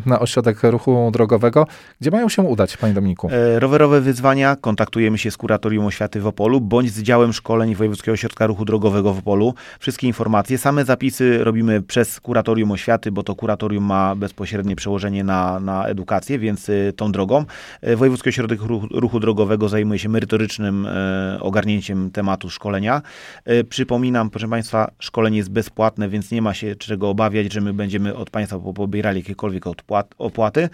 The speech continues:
Speaker 2: więc za darmo możecie państwo poszerzyć swoją wiedzę i myślę, że poprawimy bezpieczeństwo na drogach.
Speaker 1: Z tego, co pamiętam,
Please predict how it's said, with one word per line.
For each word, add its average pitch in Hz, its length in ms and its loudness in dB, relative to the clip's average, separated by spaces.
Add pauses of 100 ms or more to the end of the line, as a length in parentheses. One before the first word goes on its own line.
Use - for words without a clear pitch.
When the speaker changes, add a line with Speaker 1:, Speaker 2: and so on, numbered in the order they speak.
(320)
Speaker 2:
więc 131 180 0 (220)
za 135 240 -2
darmo 123 360 4
możecie 107 360 0
państwo 107 240 -4
poszerzyć 107 440 -4
swoją 104 300 0
wiedzę 113 360 2 (600)
i 156 220 -2 (120)
myślę, 123 380 2
że 107 140 2
poprawimy 101 420 0
bezpieczeństwo 90 480 -4
na 82 80 -6
drogach. 73 360 -10 (120)
Speaker 1:
Z - 80 -12
tego, 123 180 4
co 117 120 2
pamiętam, 127 580 2